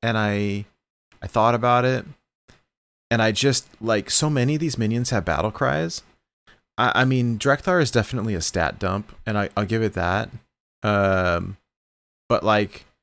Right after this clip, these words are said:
when it pulls your Shiny Finder and your Amalgam and your Plunderer and your Fillet Fighter, it's like, eh. Um, I mean, it thins your decks and it,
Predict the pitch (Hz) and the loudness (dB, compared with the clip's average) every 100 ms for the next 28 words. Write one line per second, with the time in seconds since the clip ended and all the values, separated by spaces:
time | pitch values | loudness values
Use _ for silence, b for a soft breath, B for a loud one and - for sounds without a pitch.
0 | _ _ 113 113 113 - 113 110 113 104 | _ _ -2 0 0 -2 0 0 -2 0
1 | 95 90 87 - 95 98 92 98 95 92 | 0 0 0 0 0 0 0 0 2 2
2 | 95 - 98 95 92 90 98 95 90 95 | 0 0 -2 0 0 0 0 2 2 2
3 | 95 95 - 98 98 92 95 95 95 - | -2 -2 -4 -4 -2 -2 -2 -2 -4 -4
4 | 104 98 95 98 95 95 - _ _ _ | -2 -2 -2 -2 -2 -2 -6 _ _ _
5 | _ - 101 98 98 92 104 95 92 95 | _ -2 0 0 0 0 2 2 2 0
6 | 92 92 92 101 - 101 90 - - _ | 0 0 -2 -2 -2 0 0 -4 -14 _
7 | - 82 87 - _ _ _ _ _ B | -10 -8 -8 -12 _ _ _ _ _ B
8 | B B B _ - 110 101 95 90 90 | B B B _ 0 2 4 4 0 -4
9 | - _ _ - 113 104 69 110 98 95 | -14 _ _ -8 -4 -2 -2 -2 0 0
10 | 87 101 - - 95 87 | 2 2 2 -4 -4 -4